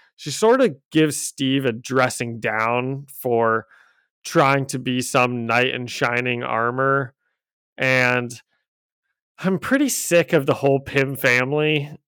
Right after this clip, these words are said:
Um, and Steve leaves upset, and we get a really long, long shot of him standing alone, waiting at the elevator down at the end of the hall. And then we get a very close panel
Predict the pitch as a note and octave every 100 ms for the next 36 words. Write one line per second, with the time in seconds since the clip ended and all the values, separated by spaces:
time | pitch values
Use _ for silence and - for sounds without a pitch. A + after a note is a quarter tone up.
0 | _ C#3+ B2+ A#2+ A2+ A2 A2 A2+ _ _
1 | _ _ - _ _ _ _ _ _ -
2 | D3+ D3 C#3 C#3 - - G3+ F#3 F3 D#3+
3 | E3 C#3+ D3+ C3+ - C3 B2+ B2+ - -
4 | B2 C3+ C3+ C3+ C3 D3+ E3 D3 C#3+ C#3
5 | C#3+ C#3 _ - C3+ C3 C3 C3 C3 -
6 | - B2 B2 C3 B2 - B2 A#2+ - -
7 | B2 B2 B2 B2 A#2 A#2 A#2+ A#2+ A2+ A#2
8 | A#2+ B2 A#2 A2+ A#2 A#2 A#2 A#2+ A#2 A#2
9 | A2+ A#2+ A2+ A#2 A#2+ A#2 A#2+ A#2 C3 C#3
10 | - A#2 A#2+ B2 A#2+ B2+ A#2+ C3+ C#3+ C3
11 | - - D3+ D#3 C#3+ - B2+ A#2 A#2 A2+